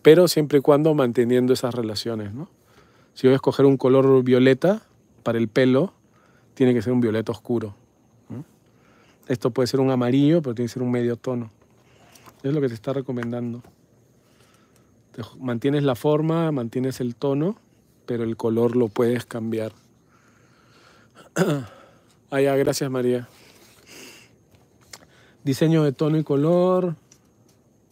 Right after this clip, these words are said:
Como digo, hay, hay mucha información. Capítulo once son los materiales de la, de la pintura al óleo.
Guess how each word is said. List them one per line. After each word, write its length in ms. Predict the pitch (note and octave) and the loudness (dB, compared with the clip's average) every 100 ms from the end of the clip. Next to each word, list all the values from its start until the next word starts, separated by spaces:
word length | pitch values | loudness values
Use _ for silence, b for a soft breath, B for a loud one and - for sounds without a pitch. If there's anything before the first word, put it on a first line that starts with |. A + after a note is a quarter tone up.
| _ | _
Como 180 | C#3 D3 | -8 -2
digo, 160 | D#3+ | 0
hay, 120 | D3 D3 | 0 -2
hay 100 | C#3+ | -4
mucha 300 | D3+ D#3+ D#3 | -4 -2 -4
información. 840 | C#3+ C3 B2+ A2+ D3 D3+ F3 F3+ - _ _ _ - _ - b b b b b b b - | -6 -8 -8 -8 -8 -6 -6 -10 -18 _ _ _ -20 _ -20 b b b b b b b -8
Capítulo 1500 | C3+ D#3 C#3+ D3 C#3+ C3 C3 B2+ B2 A#2+ A#2+ A#2 A#2 A#2 - | -4 -4 -2 -2 0 0 0 -2 -2 -4 -6 -8 -10 -12 -6
once 480 | C#3+ D#3 D#3+ A3+ G#3+ | -4 -2 -4 -8 -8
son 180 | C#3 | -8
los 120 | C3+ C3+ | -6 -6
materiales 580 | C3 B2 A#2 C3 C#3+ | -8 -6 -2 -2 -2
de 80 | C3+ | -4
la, 340 | B2+ A#2 A2+ - | -6 -6 -12 -14
de 100 | B2 | -14
la 120 | A#2 | -12
pintura 380 | A2+ A#2 A2+ C3 | -10 -8 -6 -6
al 100 | C3 | -4
óleo. 340 | C3 C3+ D#3+ | -4 -4 -4